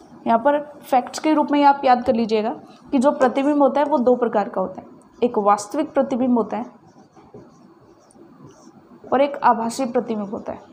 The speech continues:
इसके बारे में कोई भी जो है आप misunderstanding मत बनाइएगा, बस दो facts को ध्यान रखना आपने कि वास्तविक प्रतिबिंब वो होगा जो जिसे पर्दे पर प्राप्त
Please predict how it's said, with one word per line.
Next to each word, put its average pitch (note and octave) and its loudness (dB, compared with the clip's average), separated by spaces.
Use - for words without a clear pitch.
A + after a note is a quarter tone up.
इसके C#4 0
बारे D#4 4
में D#4+ 0
कोई D4 2
भी D4+ -2
जो A3+ 2
है C4 6
आप C4+ 6
misunderstanding C4+ 0
मत C4 2
बनाइएगा, A3+ 0
बस C4 4
दो C4+ 8
facts D4+ 4
को G#4+ 4
ध्यान C4+ 6
रखना B3+ 2
आपने A#3+ -2
कि C4+ 2
वास्तविक B3+ 2
प्रतिबिंब D4+ 4
वो C4+ 6
होगा A#3+ 4
जो A#3 0
जिसे A#3+ 0
पर्दे B3 4
पर C#4 0
प्राप्त - -2